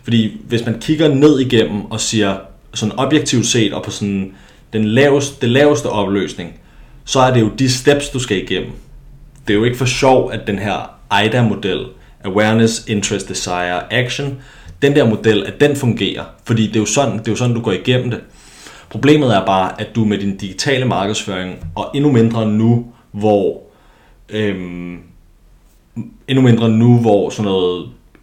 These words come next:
øh, hvad hedder det, data privacy bliver mere og mere og mere, endnu mindre nu kommer du til at kunne styre det der.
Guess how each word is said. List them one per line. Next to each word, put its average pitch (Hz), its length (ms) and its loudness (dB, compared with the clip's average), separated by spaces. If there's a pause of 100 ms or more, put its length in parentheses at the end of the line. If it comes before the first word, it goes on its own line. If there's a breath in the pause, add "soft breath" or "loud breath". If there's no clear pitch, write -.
(280)
øh, 104 80 -10
hvad 101 100 -6
hedder 95 160 -4
det, 90 220 -4
data 113 420 0
privacy 104 440 0 (140)
bliver 101 200 0 (100)
mere 120 220 4
og 120 80 2
mere 110 160 4
og 101 80 0
mere, 110 280 2 (260)
endnu 151 180 4
mindre 113 420 4
nu 104 240 0
kommer 104 200 0
du 95 60 -4
til - 120 -2
at 87 160 -2
kunne - 120 -10
styre 113 440 2
det 98 100 -2
der. 78 140 -4